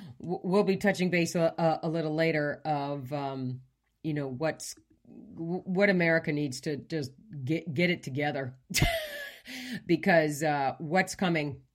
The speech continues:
in, in America's forecast is, is incredulous. So we're gonna need to, you know, again, keep our awareness caps, uh, super, super well-oiled with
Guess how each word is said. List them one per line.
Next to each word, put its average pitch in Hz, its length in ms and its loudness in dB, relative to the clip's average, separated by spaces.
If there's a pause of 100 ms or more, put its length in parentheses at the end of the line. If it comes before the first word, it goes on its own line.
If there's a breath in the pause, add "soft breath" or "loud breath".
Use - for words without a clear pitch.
(160)
in, 156 240 0
in 156 180 -4
America's 151 440 -2
forecast 143 580 -4
is, 135 360 -6
is 135 520 -8
incredulous. 139 720 -6 (1000)
So 156 460 0 (1900 loud breath)
we're 190 80 0
gonna 180 240 6
need 165 200 4
to, 156 340 0
you 175 160 2
know, 151 160 2
again, 160 400 2
keep 196 240 0
our 180 160 6
awareness 165 460 2
caps, - 540 2
uh, 147 580 0 (120)
super, 165 680 -4
super 147 1000 -6 (760)
well-oiled 143 880 0 (160)
with 147 360 -4